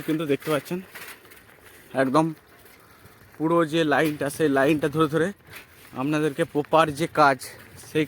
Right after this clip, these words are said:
কাজের আপডেট কিন্তু আমি আপনাদেরকে একদম দিচ্ছি। এই সাইডটাও যদি আপনাদেরকে দেখাই, এই সাইডে যে হাইটটা, এই সাইডে যে হাইটটা দেখতে পাচ্ছেন,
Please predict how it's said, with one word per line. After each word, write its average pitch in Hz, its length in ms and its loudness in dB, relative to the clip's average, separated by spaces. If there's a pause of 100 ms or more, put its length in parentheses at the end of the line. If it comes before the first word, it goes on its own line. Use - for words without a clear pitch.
কাজের 139 340 0
আপডেট 143 280 -2
কিন্তু 156 240 -2
আমি 147 180 0
আপনাদেরকে 143 380 -2
একদম 147 260 -4
দিচ্ছি। 151 260 -10 (500)
এই 135 120 2
সাইডটাও 170 360 0
যদি 160 180 -4
আপনাদেরকে 156 440 -2
দেখাই, 143 220 0
এই 131 80 -4
সাইডে 151 180 0 (100)
যে 147 140 0
হাইটটা, 139 300 -2 (1200)
এই 135 120 0
সাইডে 143 240 2 (100)
যে 151 60 2 (100)
হাইটটা 143 320 0 (1200)
দেখতে 120 240 -6
পাচ্ছেন, 160 240 -2